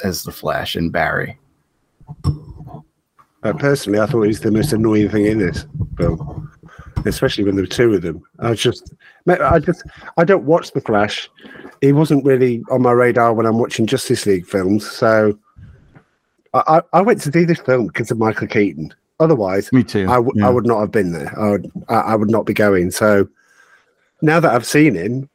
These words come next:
Speaker 2: for, like, you know, over two hours, there, there were bits that were all right. I like, I like the bits with his mom. I thought those, those
Speaker 1: Mm.
Speaker 2: were, those were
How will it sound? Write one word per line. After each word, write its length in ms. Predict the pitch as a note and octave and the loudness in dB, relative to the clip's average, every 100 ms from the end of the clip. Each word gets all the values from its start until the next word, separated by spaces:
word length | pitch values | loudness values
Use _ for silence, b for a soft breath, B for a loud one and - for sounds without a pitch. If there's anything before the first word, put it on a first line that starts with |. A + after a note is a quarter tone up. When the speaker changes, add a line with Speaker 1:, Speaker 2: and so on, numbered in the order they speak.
| _ | _
Speaker 2:
for, 180 | - A#2+ | -2 0
like, 280 | A#2+ A2+ _ _ _ _ _ _ _ _ _ _ | 2 -2 _ _ _ _ _ _ _ _ _ _
you 120 | B2+ | -2
know, 220 | F#2+ G2+ - | 0 0 0
over 220 | A#2+ A2 | 0 0
two 220 | - B2 A#2 | 0 2 4
hours, 440 | A#2 G2 G2+ - _ _ _ _ | 4 0 -4 -12 _ _ _ _
there, 240 | G#3 F3+ - b b - | 2 2 -2 b b 2
there 100 | D#4+ | 2
were 80 | |
bits 380 | E3 - D#3 - | 2 0 -2 -2
that 100 | D#3 | -2
were 120 | A#2+ | 2
all 80 | A#2 | 4
right. 360 | G#2+ A2+ D3+ F2 | 4 4 2 0
I 100 | G2 | -2
like, 340 | C#3 D3+ A#2+ E3 | 0 0 0 -2
I 60 | |
like 200 | C#3+ D#3 A2 | 0 0 -2
the 60 | |
bits 240 | G#2+ - - | -4 -4 -4
with 80 | G#2 | -4
his 140 | G2+ | 0
mom. 360 | G#2+ G2+ E2 C3 _ _ C#3+ | 2 0 -2 -12 _ _ -8
I 60 | |
thought 220 | C3 A#2 B2 | -2 -2 2
those, 340 | C3 A#2+ - | 2 0 -2
those 300 | - A2+ G2+ | 0 2 2
Speaker 1:
Mm. 40 | G2 | 0
Speaker 2:
were, 260 | F#2+ F#2 - _ | -2 -4 -8 _
those 200 | - C3+ | 0 2
were 100 | A#2 | 0